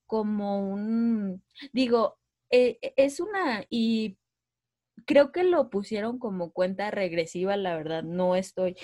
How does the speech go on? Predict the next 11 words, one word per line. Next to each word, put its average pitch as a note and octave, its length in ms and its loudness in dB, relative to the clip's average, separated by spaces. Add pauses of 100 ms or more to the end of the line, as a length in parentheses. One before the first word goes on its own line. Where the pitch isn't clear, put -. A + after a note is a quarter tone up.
(320)
muy, F#3+ 800 4 (800)
este, F#3+ 580 6
tan A3 260 8
metida G#3 340 4
en A3+ 100 6
el A3 140 4
tema, A3+ 280 4
solo, G3 480 6
eh, F3 200 8
también F3 420 0
vi F#3+ 220 2